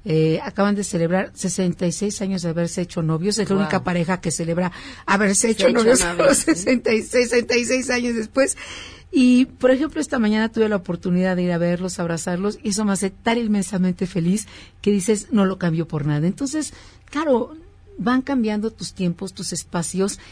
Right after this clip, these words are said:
Speaker 1: y también como país nos hemos preparado muy poco, Pamela. Tenemos en general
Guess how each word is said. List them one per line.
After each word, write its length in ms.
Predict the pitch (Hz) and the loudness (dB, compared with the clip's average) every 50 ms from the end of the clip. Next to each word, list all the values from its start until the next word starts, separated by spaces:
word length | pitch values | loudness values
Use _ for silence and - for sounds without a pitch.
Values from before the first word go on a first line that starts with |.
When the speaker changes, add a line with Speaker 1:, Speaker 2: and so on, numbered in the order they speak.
| - - - - | -20 -20 -8 -6
Speaker 1:
y 100 | - 208 | -4 0
también 300 | - 202 202 202 214 208 | 2 2 2 2 2 0
como 260 | - 240 226 202 - | 0 -2 -2 -2 -2
país 240 | - 175 170 175 175 | 0 -2 -2 0 -2
nos 160 | 185 160 - | -4 -4 -2
hemos 240 | 185 180 180 170 - | -2 -2 -2 -2 -2
preparado 520 | - 175 170 - 175 165 160 156 160 160 | -4 -4 -4 -2 -4 -2 -2 -2 -2 -2
muy 140 | 156 160 151 | -2 -2 -4
poco, 320 | 156 - 160 143 - - 147 | -4 -6 -8 -8 -6 -8 -8
Pamela. 380 | - 156 147 151 147 143 156 151 | -6 -4 -2 -2 -2 -2 -2 -4
Tenemos 480 | 151 175 165 185 202 208 214 208 - | -2 -2 0 2 2 2 0 0 -4
en 80 | 208 180 | -6 -6
general 460 | - - 165 160 160 170 175 185 | -4 -2 -2 0 2 2 2 0